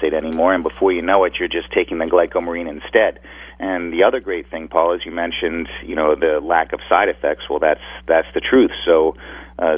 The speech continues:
say there's a day that you're, uh, doing some extra work, extra athletics, or, or, uh, you're just super extra active one day, and you're having some pain at the end of, towards the end of the day,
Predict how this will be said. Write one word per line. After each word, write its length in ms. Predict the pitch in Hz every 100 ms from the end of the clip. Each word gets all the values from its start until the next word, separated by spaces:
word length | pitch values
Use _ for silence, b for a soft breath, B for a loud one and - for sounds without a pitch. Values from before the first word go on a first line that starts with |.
| -
say 140 | 107
there's 180 | 92 90 87
a 20 |
day 320 | 76 92 92
that 140 | 85 -
you're, 320 | 90 85 85 - -
uh, 140 | 64 80
doing 540 | 76 92 90 85 76 -
some 100 | 85
extra 640 | 71 85 - 90 85 85 -
work, 400 | 92 107 104 101
extra 380 | 82 - - 80
athletics, 540 | 80 - 110 104 101 -
or, 80 | 76 - -
or, 300 | 82 82 80 B B B B
uh, 120 | 85 82
you're 160 | 85
just 260 | 82 82 - - - -
super 240 | 117 - 92
extra 320 | 87 - 87
active 320 | 92 - 85
one 240 | 85 82
day, 300 | 82 78 80 - B B B B
and 160 | 82 82
you're 80 |
having 260 | 92 90 85 -
some 120 | 82
pain 240 | - 90
at 100 | 85
the 120 | 85
end 160 | 85 80
of, 80 | 71
towards 300 | 90 87 82
the 80 | 85
end 140 | 80
of 40 |
the 80 | 76
day, 400 | - 113 107 87